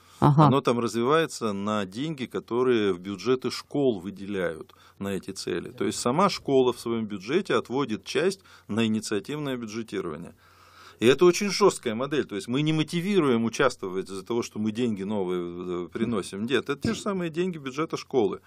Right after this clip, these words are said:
Speaker 2: Но у нас уже сегодня в округе появилось большое количество школ, которые прошли один, а теперь уже второй цикл, и которые поняли, какой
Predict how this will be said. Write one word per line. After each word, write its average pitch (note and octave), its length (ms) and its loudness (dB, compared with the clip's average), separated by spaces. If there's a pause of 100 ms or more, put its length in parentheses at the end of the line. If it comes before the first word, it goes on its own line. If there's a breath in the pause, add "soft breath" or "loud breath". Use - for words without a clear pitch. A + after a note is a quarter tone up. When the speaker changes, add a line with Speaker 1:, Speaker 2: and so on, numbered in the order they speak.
(360 soft breath)
Speaker 2:
Но A#2+ 300 6
у G2 100 -8
нас A#2 240 -2
уже G#2+ 200 -6
сегодня A2 500 -2
в G#2+ 100 -8
округе A2+ 340 -8
появилось G2 440 -4
большое F#2+ 400 -2
количество G2 500 -6
школ, F#3+ 320 -4
которые G2 460 0
прошли A2+ 420 -2
один, A2 340 -2
а A2 60 -6
теперь G2 240 -2
уже F#2 180 -2
второй B2+ 420 -2
цикл, B2 320 -6 (420 soft breath)
и F#2+ 80 -6
которые A#2 320 2
поняли, C3+ 480 0
какой C3+ 440 -2